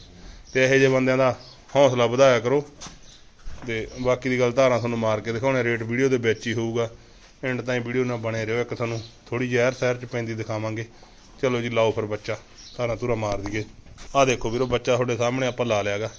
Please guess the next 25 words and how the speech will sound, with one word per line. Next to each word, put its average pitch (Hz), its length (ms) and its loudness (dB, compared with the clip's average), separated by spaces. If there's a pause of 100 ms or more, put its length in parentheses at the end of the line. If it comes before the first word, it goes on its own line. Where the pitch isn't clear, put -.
(200)
ਠੀਕ 120 160 -6
ਆ 147 60 0
ਜੀ? 151 120 -4 (1120)
ਤੇ 107 140 -12 (160)
ਧਾਰਾਂ 120 220 0
ਧੂਰਾਂ 117 200 -2
ਤੁਹਾਨੂੰ 110 220 -4
ਕਰਾ 104 220 -2
ਦਿਆਂਗੇ 101 220 -8
ਚੈੱਕ। 107 280 -10 (260)
ਇੱਕ 117 200 -14
ਨੰਬਰ 113 240 -6
ਵੱਛੀ 107 360 -8
ਹੈਗੀ। 107 180 -10 (840)
ਤੇ 117 80 -6
ਰੇਟ 120 180 0
ਜਮਾਂ 123 280 -2
ਜਾਇਜ਼ 110 360 2
ਹੋਊ-, 117 200 -2
ਹੋਊਗਾ 113 320 0
ਵੀਡੀਓ 113 260 0
ਦੇ 117 80 -2
ਵਿੱਚ 104 300 -6
ਹੀ 104 60 -8
ਜੀ, 104 100 -12